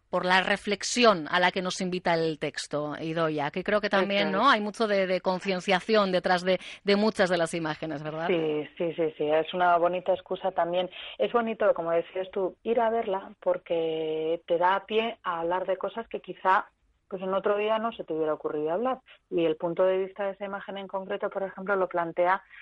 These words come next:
Speaker 2: eh, el volumen de, de contaminación que suponen las colillas, ¿no? Creo que hoy en día ya
Speaker 1: Ujú.
Speaker 2: estamos bastante mentalizados, pero bueno, tampoco es casual que hayamos hecho esta,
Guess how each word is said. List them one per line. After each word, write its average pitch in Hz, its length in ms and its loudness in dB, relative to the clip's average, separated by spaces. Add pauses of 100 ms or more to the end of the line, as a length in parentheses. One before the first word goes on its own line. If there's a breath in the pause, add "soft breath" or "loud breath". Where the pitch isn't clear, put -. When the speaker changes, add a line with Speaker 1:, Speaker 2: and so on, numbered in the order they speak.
(220 loud breath)
Speaker 2:
eh, 165 420 2
el 175 120 2
volumen 175 380 0
de, 175 300 0
de 165 240 -6
contaminación 165 680 -4
que 196 120 -4
suponen 175 480 -2
las 165 160 -8
colillas, 165 500 -2
¿no? 180 80 -8 (100)
Creo 175 160 -2
que 175 120 0
hoy 175 120 2
en 170 120 -4
día 175 140 2
ya 175 200 4
Speaker 1:
Ujú. 165 180 -12 (360 loud breath)
Speaker 2:
estamos 165 260 -2
bastante 165 600 -2 (400 loud breath)
mentalizados, 180 760 0
pero 165 200 -2
bueno, 160 260 -2
tampoco 165 320 0
es 175 80 -6
casual 165 340 -2
que 160 100 -6
hayamos 156 460 -2
hecho 160 220 -10
esta, 151 580 -2